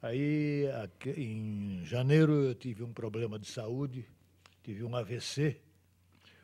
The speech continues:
fui internado, fiquei alguns dias afastado, depois trinta dias de licença médica, depois mais trinta de férias.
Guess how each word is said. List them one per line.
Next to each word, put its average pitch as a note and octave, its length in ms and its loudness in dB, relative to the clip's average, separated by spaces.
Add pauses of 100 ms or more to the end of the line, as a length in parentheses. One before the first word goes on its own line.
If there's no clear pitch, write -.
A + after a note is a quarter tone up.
(240)
fui B2+ 400 2
internado, A#2+ 880 -2
fiquei A2 960 -2
alguns A2 360 -6
dias A2+ 240 0
afastado, A#2+ 760 -2
depois A#2+ 500 -2 (300)
trinta C3+ 340 0
dias A#2 260 -4
de G2 60 -12
licença G#2+ 480 -8
médica, B2 560 -2 (380)
depois B2+ 300 -2
mais A#2 260 -4
trinta C3 380 -4
de G#2+ 100 -8
férias. C#3 640 2